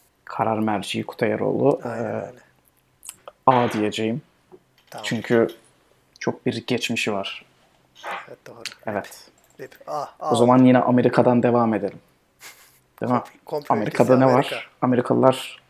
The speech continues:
Speaker 1: altmış dokuz sırasında, bin dokuz yüz altmış dokuzda sıra sularında,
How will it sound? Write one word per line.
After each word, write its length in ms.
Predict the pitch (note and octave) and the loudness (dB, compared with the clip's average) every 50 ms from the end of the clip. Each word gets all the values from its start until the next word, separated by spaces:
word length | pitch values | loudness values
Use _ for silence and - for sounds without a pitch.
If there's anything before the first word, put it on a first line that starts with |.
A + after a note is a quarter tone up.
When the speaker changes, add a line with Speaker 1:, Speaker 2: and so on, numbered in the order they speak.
| _ _ - - - - - - - - - | _ _ -20 -20 -20 -20 -20 -20 -12 -6 -6
Speaker 1:
altmış 380 | B2 B2+ - - B2 - - - | -6 -6 -4 -6 -6 -4 0 -2
dokuz 220 | A#2+ - - - | -2 -2 -2 -6
sırasında, 680 | - - - A#2 B2 A#2 - - B2 B2+ A#2 B2 C3 B2 - - | -4 -2 0 0 0 -2 -2 -4 -2 0 0 -2 -2 -4 -8 -10
bin 120 | B2 G#2+ | -8 -8
dokuz 180 | G#2 - - G#2 | -8 -10 -10 -8
yüz 40 | G#2 | -8
altmış 240 | G#2 - - - - | -8 -10 -10 -10 -12
dokuzda 380 | G#2+ - - G#2 G#2+ A2 A2+ - _ _ _ _ _ - | -12 -12 -12 -12 -12 -12 -12 -12 _ _ _ _ _ -16
sıra 260 | - - - A2+ - - | -12 -10 -8 -8 -8 -10
sularında, 640 | - - - - - G2+ G2+ G2+ G2+ G#2 - - | -12 -14 -10 -8 -8 -8 -8 -8 -10 -10 -12 -12